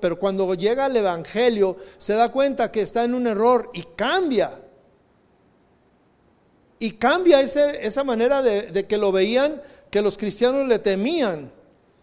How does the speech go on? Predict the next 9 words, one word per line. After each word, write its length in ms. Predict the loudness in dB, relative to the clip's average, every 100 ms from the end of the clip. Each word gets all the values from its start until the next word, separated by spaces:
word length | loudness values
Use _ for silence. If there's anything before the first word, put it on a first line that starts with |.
| _ _
a 80 | -18
convertirse 920 | -10 -6 -4 -6 -8 -6 -2 0 0 -6 -20 -20 _
en 160 | -10 -8
un 100 | -6
maestro 460 | -6 -4 -6 -10 -10
para 240 | -10 -10
ellos, 340 | -12 -14 -20 -20 _ _ _ _ _ -18
un 220 | -12 -10
hombre 500 | -8 -4 -4 -4 -8